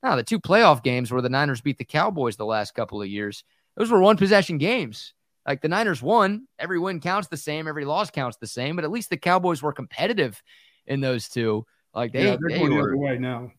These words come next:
Speaker 1: Yeah, they were non-competitive there. So, and, oh, for the Cowboys, it's getting worse. Like, a lot of injuries, dude.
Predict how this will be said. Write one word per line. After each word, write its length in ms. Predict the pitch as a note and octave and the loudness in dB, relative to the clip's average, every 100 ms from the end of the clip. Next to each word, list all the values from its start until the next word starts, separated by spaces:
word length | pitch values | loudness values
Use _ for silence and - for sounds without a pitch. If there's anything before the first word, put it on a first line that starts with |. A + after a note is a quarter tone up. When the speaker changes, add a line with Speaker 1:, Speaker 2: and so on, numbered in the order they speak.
| - | -10
Speaker 1:
Yeah, 220 | A2 G2+ | -6 -4
they 100 | A2+ | -2
were 120 | C3 | -4
non-competitive 840 | G2 A#2+ B2+ A2+ F2 G2+ F#2+ F2 F2 | -4 -4 -6 -8 -12 -10 -10 -12 -12
there. 300 | F#2+ F#2+ F2 | -10 -8 -8
So, 400 | E2+ G#2 G2 F#2+ _ _ _ | -10 -8 -6 -6 _ _ _
and, 100 | - | -2
oh, 120 | C#3+ D#3 | 0 0
for 120 | C3 | -2
the 80 | - | 0
Cowboys, 420 | D3+ F#3+ F3 C3 | 2 4 2 0
it's 120 | B2+ | -2
getting 200 | F3+ A#2+ | -4 0
worse. 280 | D#3 D#3 - | 0 0 -4
Like, 120 | F#2+ | -2
a 60 | B2 | -2
lot 180 | F#3 | 0
of 60 | B3 | 0
injuries, 520 | E3 G3+ D3+ G#2+ F#2+ | 0 -2 -4 -4 -8
dude. 260 | G#2 A2 | -8 -8